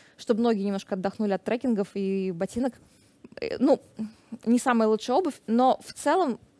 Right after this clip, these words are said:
не, не сложный трекинг. Вот, э, там такие приблизительно вот тропы. Ну, то есть, ну, тропа вроде обрыва, но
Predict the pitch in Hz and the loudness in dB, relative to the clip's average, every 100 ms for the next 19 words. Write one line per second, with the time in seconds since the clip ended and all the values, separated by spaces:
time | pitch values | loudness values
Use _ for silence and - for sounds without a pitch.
0 | _ _ _ _ - 202 233 240 247 254 | _ _ _ _ -8 -2 2 4 4 4
1 | 254 247 254 269 202 180 175 - 175 214 | 2 2 0 -2 -4 -6 -8 -10 -12 -12
2 | - - - _ - 226 240 - - 214 | -20 -20 -20 _ -4 0 0 0 -2 -2
3 | 208 - 370 320 240 202 262 233 226 202 | 0 0 0 -2 -6 -6 -8 -6 -4 -4
4 | 208 - 220 202 185 _ _ _ _ - | -4 -4 -4 -4 -6 _ _ _ _ -12
5 | 208 226 226 220 - - _ - 294 302 | -6 -4 -2 -4 -8 -16 _ -2 -2 -2
6 | - _ _ - 277 285 311 294 285 254 | -8 _ _ -10 0 2 4 4 4 4
7 | 262 240 339 330 240 254 247 | 4 4 2 2 2 2 0